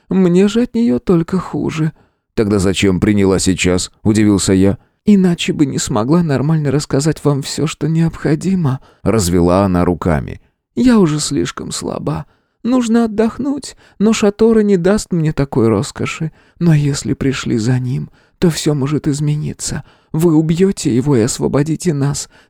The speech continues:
так что моя маленькая жертва того стоит". "Как щедро с твоей стороны", хмыкнул я. "Если правильно понял, он управляет всеми рептилиями, включая вас". "Именно", ответила Нага. "Потому на вас и набросились змеи.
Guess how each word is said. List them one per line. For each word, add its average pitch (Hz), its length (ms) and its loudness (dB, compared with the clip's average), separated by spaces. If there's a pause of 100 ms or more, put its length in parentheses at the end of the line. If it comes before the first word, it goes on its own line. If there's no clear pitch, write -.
так 165 240 -2
что - 160 -2
моя 139 260 2
маленькая 156 560 0
жертва 165 420 -2
того 156 320 -2
стоит". 160 640 -2 (580)
"Как 92 220 -2
щедро 147 480 2
с - 80 0
твоей 90 340 2
стороны", 82 560 0 (220)
хмыкнул 87 520 -2
я. 65 260 -4 (320)
"Если 110 360 2
правильно 90 560 0
понял, 104 460 -2 (220)
он 113 200 2
управляет 98 560 2
всеми 104 320 0
рептилиями, 87 760 0
включая 123 560 0
вас". 127 360 -2 (300)
"Именно", 151 680 2 (260)
ответила 80 600 0
Нага. 69 440 -2 (300)
"Потому 220 440 2
на 175 160 2
вас 151 260 -2
и 156 40 -2
набросились 131 640 -2
змеи. 127 400 -4